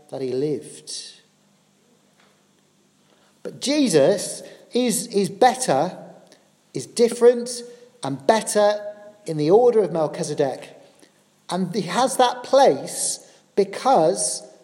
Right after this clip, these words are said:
of the power, it says, of an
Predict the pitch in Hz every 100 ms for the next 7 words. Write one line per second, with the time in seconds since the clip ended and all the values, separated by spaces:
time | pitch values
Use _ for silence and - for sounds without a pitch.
0 | _ _ _ _ _ - 170 170 170 -
1 | - - 226 180 127 139 - - 147 143
2 | - 143 147 - - - _ _ - 135
3 | 139